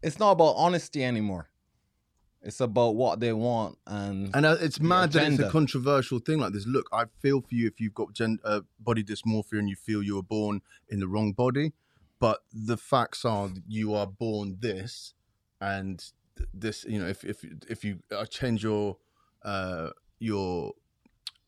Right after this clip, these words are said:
Speaker 2: uh, gender or you, you want us to change your, your pronouns or whatever, that's fine. But, like, there's certain things that you can't, you know, if you're, that you're, like, you can't be going in and having a hysterectomy if you don't have a uterus.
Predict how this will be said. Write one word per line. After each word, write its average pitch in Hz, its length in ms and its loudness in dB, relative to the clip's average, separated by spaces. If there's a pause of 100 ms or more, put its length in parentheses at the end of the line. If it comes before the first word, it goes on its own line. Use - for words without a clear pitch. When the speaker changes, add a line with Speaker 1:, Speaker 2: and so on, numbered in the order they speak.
Speaker 2:
uh, 71 160 -12
gender 123 500 0
or 98 100 0
you, 95 120 -4
you 101 160 -2
want 104 160 -2
us 95 80 -6
to 95 80 -10
change 101 560 -2 (180)
your, 98 260 -4
your 98 160 -6
pronouns 110 600 -6
or - 20 -10
whatever, 107 240 -6
that's 113 260 -8
fine. 117 360 0
But, - 120 -6
like, 95 140 -4
there's 101 180 -2
certain 95 280 -2
things 101 260 -4
that 95 100 -12
you 95 100 -18
can't, 104 280 -12
you 123 60 -10
know, 92 80 -8
if - 160 -16
you're, 101 160 -10 (760)
that 117 180 -2
you're, 131 280 2 (100)
like, 120 240 -2
you 117 80 -2
can't 120 340 -2
be 107 340 -2 (380)
going 110 280 0
in 107 120 0
and 101 120 -2
having 101 500 -2 (200)
a 101 120 -4
hysterectomy 107 540 -4
if 95 100 -6
you 101 80 -6
don't 101 160 -2
have 95 180 -4
a 92 180 -4 (1080)
uterus. - 540 -4